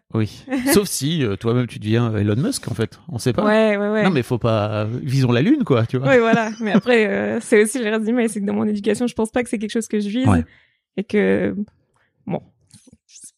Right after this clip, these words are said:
Speaker 1: T'as, t'as eu, t'as eu une éducation où fallait pas trop montrer de l'argent, quoi. C'est ça ?
Speaker 2: Ouais, et puis à ne jamais être poussé à l'ambition, à me dire, euh, faire une grande carrière, en vrai, on s'en fiche.
Speaker 1: Ok.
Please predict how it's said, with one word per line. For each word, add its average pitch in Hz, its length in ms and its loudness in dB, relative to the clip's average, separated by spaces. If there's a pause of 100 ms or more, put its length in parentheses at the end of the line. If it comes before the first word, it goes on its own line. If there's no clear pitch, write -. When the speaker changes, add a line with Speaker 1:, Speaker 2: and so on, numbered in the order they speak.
(120)
Speaker 1:
T'as, 113 100 2
t'as 107 200 4
eu, 104 100 2
t'as 113 120 0
eu 107 40 4
une 113 80 2
éducation 113 500 0
où 110 340 0 (180)
fallait 101 260 -4
pas 120 180 2
trop 117 960 0
montrer 117 320 -2
de 110 60 -2
l'argent, 107 280 2
quoi. 87 280 -10 (140)
C'est - 120 -12
ça ? 107 180 -6 (280)
Speaker 2:
Ouais, 247 380 4
et 226 40 -4
puis 208 240 -8 (460)
à 220 80 -2
ne 214 240 2
jamais 220 300 2
être 208 140 -2
poussé 240 380 -4
à 220 260 0
l'ambition, 233 540 -2
à 214 60 2
me 208 80 0
dire, 214 200 -2
euh, 226 120 -6 (1200)
faire - 340 -2
une 214 100 4
grande 214 180 2
carrière, 214 400 0
en 214 80 0
vrai, 220 240 0
on 220 100 0
s'en 196 180 -6
fiche. - 600 -4
Speaker 1:
Ok. - 140 -14